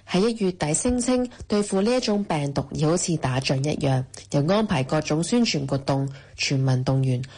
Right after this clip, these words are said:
類似越戰時期嘅情勢。越南亦都喺發現呢一種病毒嘅地區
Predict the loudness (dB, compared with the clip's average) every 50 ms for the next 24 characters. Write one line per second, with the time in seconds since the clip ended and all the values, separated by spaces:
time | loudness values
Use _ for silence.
0 | -18 -6 0 0 2 2 2 2 0 2 0 -2 -2 0 0 0 0 0 0 0
1 | 0 0 0 0 0 -2 -2 -2 -4 -6 -4 -2 0 0 0 0 -2 -6 -12 -20
2 | -20 -20 -20 -8 -2 0 2 2 4 2 0 -2 -6 -10 _ -6 -2 0 2 2
3 | 2 2 0 0 0 -2 -4 -2 -2 0 2 2 2 2 0 0 0 0 0 0
4 | 0 -2 -2 -2 -2 -2 0 0 0 0 2 2 2 2 0